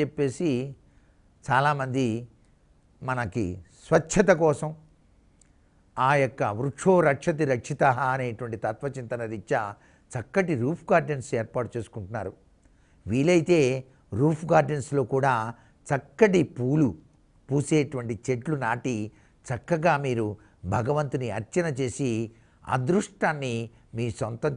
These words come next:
చేసుకోవచ్చు. అంతేకాదు, ప్రతి ఇంట పైభాగాన, అంటే ఇంటి పైభాగాన కాకపోయినా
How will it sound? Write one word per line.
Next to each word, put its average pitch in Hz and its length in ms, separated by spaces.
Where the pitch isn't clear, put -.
చేసుకోవచ్చు. 101 640
అంతేకాదు, 98 600
ప్రతి 175 280
ఇంట 196 380
పైభాగాన, 151 880
అంటే 123 240
ఇంటి 151 300
పైభాగాన 151 600
కాకపోయినా 131 800